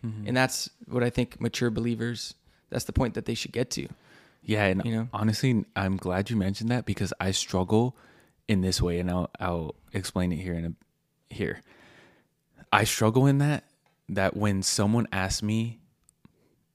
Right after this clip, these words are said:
Speaker 1: I wanna, I wanna say this, like, clear because,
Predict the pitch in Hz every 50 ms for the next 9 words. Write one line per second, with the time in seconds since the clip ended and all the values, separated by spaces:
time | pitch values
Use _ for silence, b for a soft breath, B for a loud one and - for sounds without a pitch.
0 | _ - - 104 107 92 95 104 104 98 - - 92 90 95 95 90 95 - -
1 | 101 95 87 95 92 90 90 - - - - _ _ - 135 104 85 _ _ _
2 | _ - - - 92 92 92 92 90 90 - 90 87 - - 85 82 85 90 95
3 | - -